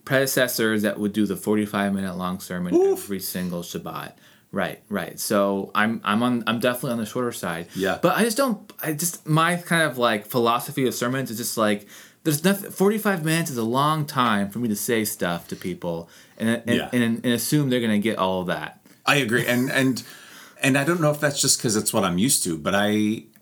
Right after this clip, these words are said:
Speaker 2: I aim for between ten and twenty minutes. I would say twelve to fifteen is the most common for me.
Speaker 1: Yeah,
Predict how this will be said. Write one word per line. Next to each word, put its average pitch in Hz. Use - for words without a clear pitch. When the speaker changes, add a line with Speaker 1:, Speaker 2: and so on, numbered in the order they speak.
Speaker 2:
I 113
aim 107
for 107
between 113
ten 101
and 92
twenty 90
minutes. 80
I 90
would 90
say 87
twelve 98
to 98
fifteen 90
is 80
the 85
most 82
common 73
for -
me. -
Speaker 1:
Yeah, 87